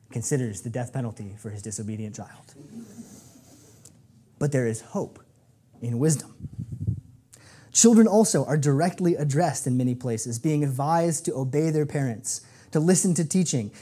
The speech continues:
and to not think too highly of their immature knowledge. A wise son hears his father's instruction, but a scoffer does not listen to rebuke.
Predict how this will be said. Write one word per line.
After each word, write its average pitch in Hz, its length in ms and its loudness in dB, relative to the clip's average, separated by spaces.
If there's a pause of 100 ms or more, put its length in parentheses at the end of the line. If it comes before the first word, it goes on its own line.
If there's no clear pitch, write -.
and 120 80 -4
to 127 60 -2
not 135 260 -4
think 139 300 -6
too 127 140 -6
highly 131 460 0
of 113 140 -8
their 117 120 -4
immature 117 360 -6
knowledge. 110 500 -6 (320)
A 135 80 0
wise 156 420 4
son 117 280 0
hears 143 460 2
his 120 120 -2
father's 127 380 -2
instruction, - 420 -8 (600)
but 135 120 -2
a - 20 -2
scoffer 139 460 -2
does 107 100 -6
not 113 180 -6
listen 107 260 -6
to 101 120 -14
rebuke. 98 380 -20